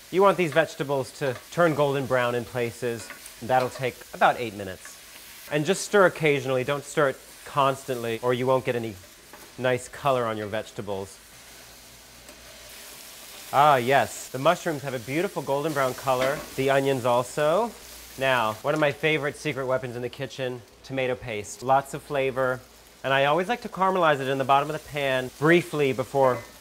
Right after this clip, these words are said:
adding the wet ingredients. So two tablespoons goes in, and stir that about.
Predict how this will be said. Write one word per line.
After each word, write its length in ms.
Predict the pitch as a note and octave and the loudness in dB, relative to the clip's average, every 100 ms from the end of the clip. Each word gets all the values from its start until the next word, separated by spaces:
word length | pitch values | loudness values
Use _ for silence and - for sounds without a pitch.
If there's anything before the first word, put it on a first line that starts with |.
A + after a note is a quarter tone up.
| - | -2
adding 260 | C3+ C#3 C3+ | 2 2 2
the 80 | C3 | 2
wet 220 | C3 C#3 | 4 4
ingredients. 760 | C3+ B2 B2+ A#2 A#2 A2+ - - - - - - - | 2 0 -2 0 -4 -6 -12 -20 -20 -20 -20 -20 -8
So 100 | C3+ | -6
two 180 | - | -2
tablespoons 880 | G3+ G3 D#3 D3+ - D3 C#3+ D#3 - | 0 2 2 -2 0 2 2 0 -2
goes 240 | C3+ C3 B2+ | 0 0 -2
in, 500 | E3+ E3+ F3+ G#3 G#3+ - - - | -2 0 0 -2 -6 -16 -20 -10
and 120 | C3 | -10
stir 260 | - E3+ E3+ | 0 2 4
that 140 | D#3+ | 4
about. 440 | B2+ C#3 C3 C#3+ | 6 6 6 4